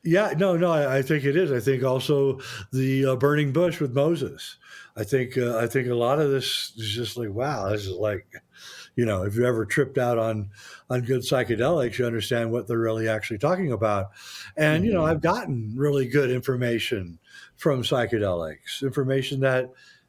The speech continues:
Speaker 1: changed my life. I mean, really. And, um, so I think all of these things are all part of it. And we're moving towards this collective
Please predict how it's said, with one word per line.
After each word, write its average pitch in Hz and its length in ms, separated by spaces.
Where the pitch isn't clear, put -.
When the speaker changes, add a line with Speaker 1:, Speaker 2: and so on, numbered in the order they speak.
Speaker 1:
changed 147 300
my 151 100
life. 170 400
I 104 40
mean, 98 340
really. 120 400
And, 135 540
um, 127 520
so 202 160
I 185 80
think 196 220
all 190 500
of 175 80
these 151 160
things 147 240
are 135 120
all 139 200
part 139 300
of 123 140
it. 120 240
And 131 140
we're 135 120
moving 170 400
towards 151 280
this 139 200
collective 135 960